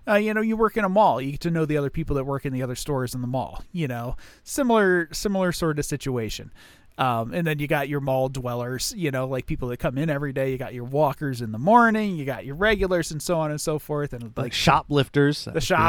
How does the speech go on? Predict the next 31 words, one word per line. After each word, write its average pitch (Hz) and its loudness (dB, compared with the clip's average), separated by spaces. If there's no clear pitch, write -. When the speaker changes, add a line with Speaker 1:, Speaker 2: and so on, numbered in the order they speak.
Speaker 2:
came 170 4
in 170 6
Speaker 1:
shoplifters. 170 4
Speaker 2:
late. 117 2
Speaker 1:
Yeah, 135 -6
yeah, 151 -2
yeah. 160 0
So, 214 4
uh, 143 -2
it's - -18
very, 190 2
very 160 -2
similar 165 8
Speaker 2:
Wearing 175 10
a 143 6
big 113 -4
Speaker 1:
situation. 113 -6
Speaker 2:
jacket 147 6
in 139 4
June. 143 4
<laughs> - 4
Hanging 170 2
out 151 8
at 143 2
Spencer's 139 2
Gifts. 127 -6
<laughs> 226 2
Speaker 1:
So, 240 -2
yeah, 226 6
I, 170 -2
I, 190 4